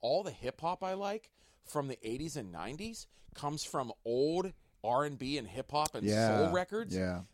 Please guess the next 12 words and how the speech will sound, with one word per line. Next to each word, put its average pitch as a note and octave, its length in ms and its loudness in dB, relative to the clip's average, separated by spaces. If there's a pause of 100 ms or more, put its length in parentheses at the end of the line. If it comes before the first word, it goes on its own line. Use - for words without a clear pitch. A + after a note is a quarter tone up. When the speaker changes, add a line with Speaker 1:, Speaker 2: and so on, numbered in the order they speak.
(120)
Speaker 1:
Then F#3+ 180 0
I F#3 80 -2
started D#3+ 320 -2
listening E3 380 -4
to D#3+ 80 -4
old D3 320 2
hip E3 240 -4
hop D#3+ 220 -2
and B2+ 100 -10
funk D3 380 -6
and G#2+ 120 -8
soul, D3+ 600 0